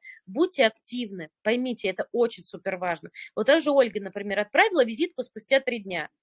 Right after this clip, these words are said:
да? То есть у меня там уже фокус на, на что-то другое. Напомните о себе, позвоните, это не страшно.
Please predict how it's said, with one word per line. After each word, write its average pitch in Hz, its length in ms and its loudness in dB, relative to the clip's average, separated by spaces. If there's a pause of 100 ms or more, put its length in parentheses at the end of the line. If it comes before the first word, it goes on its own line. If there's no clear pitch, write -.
(180)
да? 285 220 4 (300)
То 233 80 -6
есть - 140 -8
у 233 40 0
меня 302 220 0
там 262 160 0
уже 233 320 0 (140)
фокус 302 280 -6
на, 233 180 -4
на 226 160 -6
что-то 269 280 -4
другое. 214 260 2
Напомните 247 560 0
о 196 40 -8
себе, - 280 -4 (240)
позвоните, 254 680 0
это 294 320 2
не 247 120 -4
страшно. - 640 -2